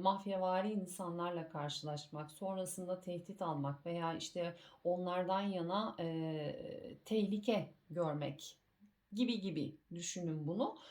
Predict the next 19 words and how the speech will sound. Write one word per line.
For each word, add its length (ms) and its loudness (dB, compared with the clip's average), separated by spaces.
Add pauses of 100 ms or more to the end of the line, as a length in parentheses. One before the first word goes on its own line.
(280)
O 100 8
yüzden, 500 4
e, 400 2
hani 180 2
bir 80 -8
taraftan 440 2
çok 260 -4
güçlü 300 -4
bir 100 -4
karttır 380 -2
ama 240 2
bir 80 -8
taraftan 460 0
da 120 0
tehlikeli 580 -4
bir 100 -8
karttır, 440 -2
yıkım 680 0
getirebilir. 760 -4